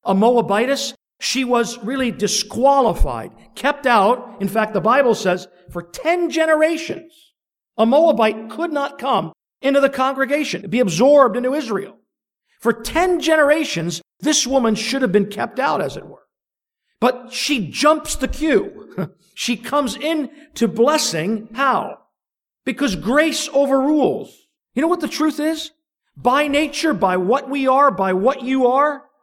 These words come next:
who you are, you should forever, never mind ten generations, you should forever be disqualified and kept out of blessing as far as God's concerned. There is no way, shape, or form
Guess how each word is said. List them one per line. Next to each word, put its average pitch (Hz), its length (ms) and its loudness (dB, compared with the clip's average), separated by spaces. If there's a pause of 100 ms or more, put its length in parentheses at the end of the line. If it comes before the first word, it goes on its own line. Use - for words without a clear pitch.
(140)
who 320 220 6
you 294 260 2
are, 294 540 0 (520)
you 311 220 4
should 285 300 -2
forever, 269 640 0
never 277 220 2
mind 240 300 0
ten 294 260 0
generations, 202 840 -2 (100)
you 339 140 2
should 277 280 -4
forever 294 560 0
be 247 200 -4
disqualified 220 960 -2 (180)
and 220 240 -4
kept 311 300 -4
out 269 180 2
of 208 140 -2
blessing 208 580 -4
as - 140 -4
far 240 240 0
as 220 100 -4
God's 254 300 -4
concerned. 147 460 -10 (400)
There 285 160 2
is 233 180 0
no 294 480 4
way, 285 240 4
shape, 277 460 -2
or 254 80 2
form 240 500 2